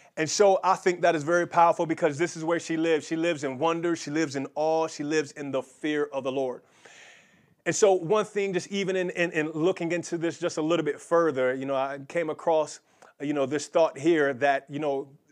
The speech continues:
because this was actually written to a man, because this was actually written to a king, that many men in Hebrew culture, uh, maybe at one point, maybe still today, that part I'm not sure,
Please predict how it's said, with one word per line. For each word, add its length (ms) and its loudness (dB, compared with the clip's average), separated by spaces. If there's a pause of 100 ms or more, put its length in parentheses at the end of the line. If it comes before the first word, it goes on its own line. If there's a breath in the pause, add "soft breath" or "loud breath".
(180)
because 420 6
this 140 -2
was 160 -6
actually 340 2
written 320 -2
to 200 -2
a 140 -4
man, 600 -6
because 280 -6
this 160 -10
was 120 -8
actually 300 -4
written 200 -6
to 140 -4
a 40 -6
king, 400 -8 (280 loud breath)
that 120 -4
many 360 0
men 280 -2
in 140 -6
Hebrew 400 -6
culture, 640 -4
uh, 80 -8
maybe 260 -2
at 100 -4
one 220 -2
point, 300 -4
maybe 180 -2
still 260 -4
today, 440 -4 (280 loud breath)
that 200 -6
part 180 4
I'm 60 -8
not 120 -6
sure, 360 -4